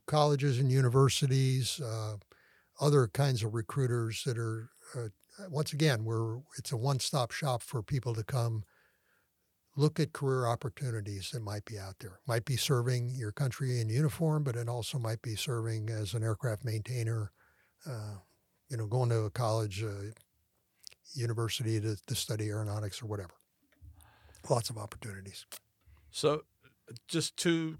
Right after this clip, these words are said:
Speaker 2: quick things as we come to a close. So what's going on, what happens at Mather today?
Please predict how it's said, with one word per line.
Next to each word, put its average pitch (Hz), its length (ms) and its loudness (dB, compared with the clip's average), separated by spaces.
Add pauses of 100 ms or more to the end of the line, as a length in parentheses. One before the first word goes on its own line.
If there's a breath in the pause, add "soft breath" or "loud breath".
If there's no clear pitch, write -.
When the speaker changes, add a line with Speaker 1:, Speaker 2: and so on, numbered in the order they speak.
Speaker 2:
quick - 260 -4
things 107 360 -4
as 104 120 -8
we 107 100 -8
come 110 240 -4
to - 100 -8
a 107 40 -6
close. 92 300 -6
So 117 80 -4
what's 165 320 -2
going 196 300 2
on, 156 140 0
what 147 320 -2
happens 143 420 -2
at 113 120 -6
Mather 127 360 -2
today? 98 560 -6